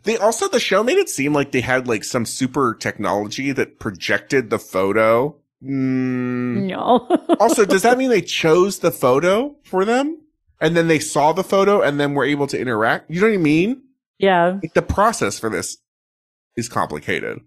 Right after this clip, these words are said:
Speaker 2: I don't know. But Mariana gets into it with the judges,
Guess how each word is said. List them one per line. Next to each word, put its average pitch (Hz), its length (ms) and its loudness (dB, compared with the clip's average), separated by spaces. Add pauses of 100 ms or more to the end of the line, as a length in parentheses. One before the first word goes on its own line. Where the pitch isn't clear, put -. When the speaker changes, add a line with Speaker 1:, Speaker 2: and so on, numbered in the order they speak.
(160)
Speaker 2:
I 185 60 -10
don't 180 180 -10
know. 160 480 -8 (380)
But 208 460 2 (260)
Mariana 233 440 4
gets 185 200 2
into 208 420 2
it 160 80 0
with 165 140 -6
the 165 100 -4
judges, 165 880 -2